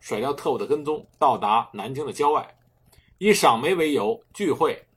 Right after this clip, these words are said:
商量，会见了田汉夫妇、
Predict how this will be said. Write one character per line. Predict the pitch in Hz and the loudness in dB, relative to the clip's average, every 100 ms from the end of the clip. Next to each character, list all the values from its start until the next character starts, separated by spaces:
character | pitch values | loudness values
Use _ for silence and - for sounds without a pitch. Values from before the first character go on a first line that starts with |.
| - | -8
商 | - 165 160 | 4 4 4
量， | 117 - _ _ - _ _ _ - _ _ _ _ _ _ | -6 -12 _ _ -20 _ _ _ -20 _ _ _ _ _ _
会 | 247 233 | 6 8
见 | 175 196 | 10 8
了 | 135 113 - | 6 -2 -4
田 | - 165 | 2 6
汉 | 190 139 | 6 6
夫 | 165 | -2
妇、 | 170 - | -4 -6